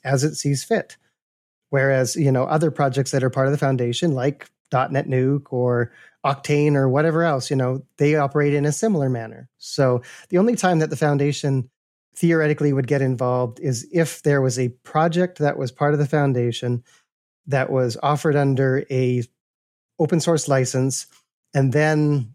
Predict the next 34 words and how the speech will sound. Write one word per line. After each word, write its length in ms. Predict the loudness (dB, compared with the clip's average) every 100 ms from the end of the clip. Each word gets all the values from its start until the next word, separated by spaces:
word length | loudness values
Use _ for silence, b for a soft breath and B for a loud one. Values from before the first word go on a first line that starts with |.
| -2
that 240 | 0 0
license 520 | 0 0 0 -2 -4 -2
became 720 | -2 0 0 2 2 0 -6 _ _ _ _ -2
more 200 | 0 2
restrictive, 680 | 0 0 -4 -4 -10 -4
or, 280 | -2 0 2
or 40 |
maybe 280 | 2 2 2
the 100 | 2
maintainers 580 | 2 0 0 0 0 0
of 120 | 0
that 180 | -2 -2
project 400 | -2 0 -2 -2
tried 320 | 0 0 0
to 380 | 0 0 0 -2 B B B 0
make 220 | 0 0
it 120 | -2
more 180 | 0 0
restrictive. 680 | -2 -2 -4 -4 -18 -18 _ _ _ -4
In 120 | 0
those 220 | 2 2 0
cases, 540 | 0 0 0 0 0
then, 480 | 0 2 0 -2 -4
you 160 | 0 2
know, 120 | 2
the 120 | 0
rights 460 | 0 -2 -2 -8 -6 -2
of 280 | 0 0 0
the 140 | 2
dot 220 | 2 0
net 140 | 0 -2
ecosystem 580 | -2 -2 -2 -2 0 2
are 140 | 0
being 520 | 0 0 2 0 -2